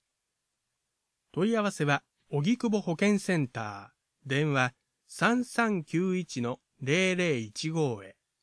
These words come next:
なお、飲み物、タオル、お持ちの方は、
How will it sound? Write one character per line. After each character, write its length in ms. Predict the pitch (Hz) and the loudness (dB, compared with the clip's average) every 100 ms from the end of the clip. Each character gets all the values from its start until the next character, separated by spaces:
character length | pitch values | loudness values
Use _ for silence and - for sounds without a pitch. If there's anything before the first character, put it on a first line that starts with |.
| _ _ _ _ _ _ - | _ _ _ _ _ _ -6
な 180 | 160 135 | 0 0
お、 160 | 120 _ _ _ _ - | -2 _ _ _ _ -4
飲 120 | 143 | 2
み 140 | 196 220 | 4 4
物、 340 | 214 143 110 _ _ | 4 2 -4 _ _
タ 180 | 151 143 | -2 0
オ 100 | 117 | 0
ル、 200 | 107 _ _ _ _ _ 147 | -6 _ _ _ _ _ -2
お 80 | |
持 120 | 170 240 | 0 0
ち 120 | 240 | -2
の 80 | 226 | -2
方 240 | 220 196 | 0 2
は、 160 | 139 | 0